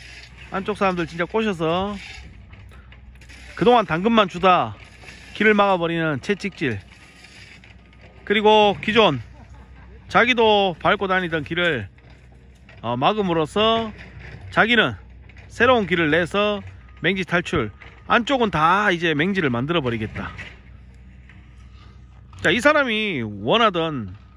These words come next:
길, 제가 어딘지 다음 영상에, 어, 충분히 이해 가도록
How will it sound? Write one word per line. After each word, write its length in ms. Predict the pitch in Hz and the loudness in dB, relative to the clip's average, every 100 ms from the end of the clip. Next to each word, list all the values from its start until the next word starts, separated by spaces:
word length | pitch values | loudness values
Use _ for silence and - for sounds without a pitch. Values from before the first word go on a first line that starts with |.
| - - | -20 -20
길, 320 | - 196 147 92 - - - - - - - | -2 0 0 -4 -14 -20 -20 -20 -20 -20 -8
제가 600 | - 185 165 147 139 95 | -4 0 2 2 0 -4
어딘지 600 | 101 131 175 165 196 110 - - - - - - - | -8 -4 -4 -2 -2 -2 -6 -20 -20 -20 -20 -20 -16
다음 260 | - 190 202 | 0 0 2
영상에, 640 | 151 143 175 135 143 113 95 - - - - - - - - - - - | -2 -2 0 2 2 0 -6 -16 -20 -20 -20 -20 -20 -20 -20 -20 -20 -10
어, 160 | 110 104 - - - - - | -8 -8 -14 -20 -20 -20 -10
충분히 520 | - 339 294 220 156 | -2 0 2 2 2
이해 320 | 120 156 202 | 0 2 2
가도록 380 | 151 135 175 113 | 2 -2 -2 -4